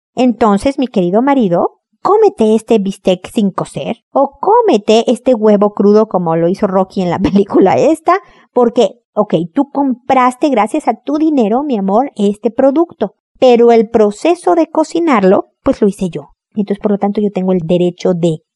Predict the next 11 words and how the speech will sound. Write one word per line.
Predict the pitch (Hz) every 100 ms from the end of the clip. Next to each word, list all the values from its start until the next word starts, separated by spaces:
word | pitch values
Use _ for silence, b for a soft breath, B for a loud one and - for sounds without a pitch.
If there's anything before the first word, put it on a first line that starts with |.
| _
comerlo | 196 185 180 190 185
cocido | 180 - 156 85 _ _ _
y | 202 -
tú | 202 -
lo | 208 180
crudo". | - - - _ _
Entonces, | 262 247 311 320 - -
pero | 302 302
es | 359 415 - _ _ -
hablarlo | 269 302 320 339 339 339 285
nuevamente, | 262 269 269 247 226 214